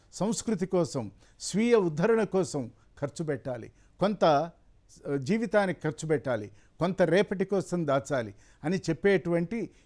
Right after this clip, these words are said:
ఈ విజయ సూత్రాలన్నింటికీ కూడా ఒక వైజయంతికా మాలిక ఏది అంటే అది విజయదశమి గనక రాముడు ఒక రావణ సంహారం చేయటానికి మాత్రమే ఈ జగత్తులోకి రా.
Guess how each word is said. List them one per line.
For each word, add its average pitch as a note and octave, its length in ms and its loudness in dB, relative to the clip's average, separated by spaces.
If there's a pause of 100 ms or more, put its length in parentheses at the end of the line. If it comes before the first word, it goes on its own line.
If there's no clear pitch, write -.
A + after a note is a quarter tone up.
ఈ E3+ 120 2
విజయ F3+ 400 6
సూత్రాలన్నింటికీ G3+ 1160 0
కూడా E3 420 0 (280)
ఒక D3 160 0
వైజయంతికా G3+ 960 4
మాలిక F#3 400 0
ఏది E3+ 380 2
అంటే D3 420 0 (260)
అది C#3 160 -2
విజయదశమి D#3 720 2
గనక D#3 320 -4 (480)
రాముడు F3 680 2 (360)
ఒక E3 180 2
రావణ F3+ 420 4
సంహారం G3 600 2 (100)
చేయటానికి E3 480 0
మాత్రమే D#3+ 680 -2 (300)
ఈ C#3+ 120 2
జగత్తులోకి E3+ 640 0
రా. C#3 400 2